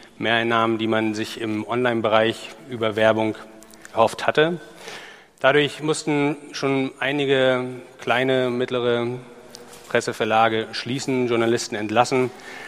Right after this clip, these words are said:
Eine nicht zu begrüßende Entwicklung. Teile dessen, was das eröffnet hat, wurden durch Fake-News-Anbieter geschlossen, was die Sache nur noch schlimmer macht.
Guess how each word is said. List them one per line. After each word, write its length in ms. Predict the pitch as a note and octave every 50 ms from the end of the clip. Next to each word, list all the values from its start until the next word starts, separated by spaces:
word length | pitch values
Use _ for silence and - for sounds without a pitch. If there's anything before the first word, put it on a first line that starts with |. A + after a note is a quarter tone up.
| - - - - -
Eine 500 | - - A#2 A#2 A2+ A2+ A2+ A2 A2 A2 G#2+ - - - - - - - - B2+
nicht 220 | C3 C#3+ C3+ -
zu 80 | - B2+
begrüßende 400 | A#2+ A#2+ C3 C3+ B2+ C3 B2 A#2+
Entwicklung. 680 | A#2 A2+ A2 G#2+ C#3+ - - D#3 D#3 E3 D#3+ D#3 D#3 - - - - - - - - -
Teile 380 | - - - B2+ C3 C3+ C3+ B2+
dessen, 480 | C3 C3+ C3 - C3 C3 C3 B2+ B2+ A#2+ A#2+ A#2+ A#2 A2+ A#2
was 340 | B2+ B2 - - - - - - -
das 280 | - B2 A#2+ - - - - - -
eröffnet 400 | A#2+ A#2+ C3 C3 C#3+ C3 - -
hat, 220 | B2+ A#2+ - -
wurden 260 | A#2+ A#2 B2 A#2+ A#2+
durch 380 | A#2 A#2+ A#2 G#2+ - - - - - -
Fake-News-Anbieter 1040 | - - A#2 A2 - A#2 B2+ C#3 D3+ D3 C3+ B2+ C3 C3 C3 C3+ B2+ B2 B2 A#2 - - - - - - - -
geschlossen, 760 | - A#2+ - - A#2+ C3 C3 - C#3+ C3+ C3 C3+ C#3 - - - - - - - - - -
was 360 | A2+ A2+ - - - - - - - - - - - - - B2+ B2 -
die 280 | - C3 A2+ B2 A#2+ A#2
Sache 240 | A2 B2+ A2+ A#2 A#2
nur 100 | A#2+ A#2
noch 280 | A#2 A2 G2+ - - -
schlimmer 320 | - B2+ B2+ D3 C3+ A2
macht. 360 | G#2+ A2 B2 C#3+ - - -